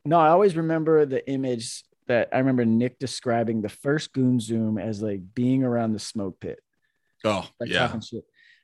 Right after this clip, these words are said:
Speaker 1: And that was the only reason I used to go out after I talked myself to go, like, go outside. It's like, you know what?
Speaker 2: Mm-hmm.
Speaker 1: I, I, I picked up smoke. Yeah, it's fucking deployed. You pick up a smoke just so you can sit out and hang out with people and talk
Speaker 2: Right.
Speaker 1: shit. And that's all it was.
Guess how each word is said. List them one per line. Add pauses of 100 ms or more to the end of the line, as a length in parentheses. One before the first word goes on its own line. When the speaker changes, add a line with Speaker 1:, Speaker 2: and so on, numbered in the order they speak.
Speaker 1:
And
that
was
the
only
reason
I
used
to
go
out
after
I (120)
talked
myself
to
go,
like,
go
outside.
It's
like,
you
know
what?
Speaker 2:
Mm-hmm.
Speaker 1:
I,
I,
I
picked
up
smoke.
Yeah,
it's
fucking
deployed.
You
pick
up
a
smoke (100)
just
so
you
can
sit
out
and
hang
out
with
people
and
talk
Speaker 2:
Right.
Speaker 1:
shit.
And
that's
all
it
was.